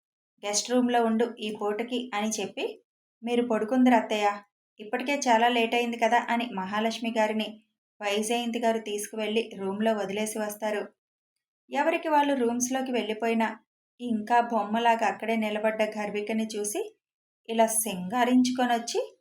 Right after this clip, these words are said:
మా అన్నయ్యని పడేయడానికి చాలా కష్టపడ్డావు,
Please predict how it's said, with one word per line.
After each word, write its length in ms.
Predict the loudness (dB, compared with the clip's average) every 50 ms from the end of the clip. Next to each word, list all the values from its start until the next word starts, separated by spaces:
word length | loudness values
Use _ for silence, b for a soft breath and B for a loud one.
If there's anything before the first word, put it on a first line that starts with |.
| _ _ _ _ _ _ _
మా 100 | -4 0 0 2
అన్నయ్యని 340 | 2 2 2 2 2 2
పడేయడానికి 640 | 2 4 4 4 4 4 4 4 2 2 0 -4 -6 -8 -10 _
చాలా 540 | -2 0 2 4 4 4 4 4 4 2 2 0
కష్టపడ్డావు, 720 | 0 0 0 0 -2 0 0 0 2 4 4 2 2 2